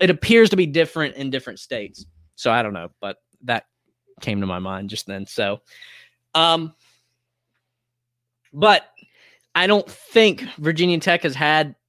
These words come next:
fans, or at least not much of any. Um, so that's causing them to lose money. And the, in a nutshell, what I'm trying to tell you is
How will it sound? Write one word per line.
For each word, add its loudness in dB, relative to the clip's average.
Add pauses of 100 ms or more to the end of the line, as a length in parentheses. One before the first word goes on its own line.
fans, -4 (260)
or -8
at -6
least -6
not -6
much -6
of -4
any. -2 (1400)
Um, 2 (200)
so 4
that's 0
causing 2
them 0
to -2
lose -4
money. -8 (360)
And 0 (920)
the, 2 (720)
in 2
a 6
nutshell, 4
what 2
I'm 2
trying 2
to -6
tell 0
you 2
is 0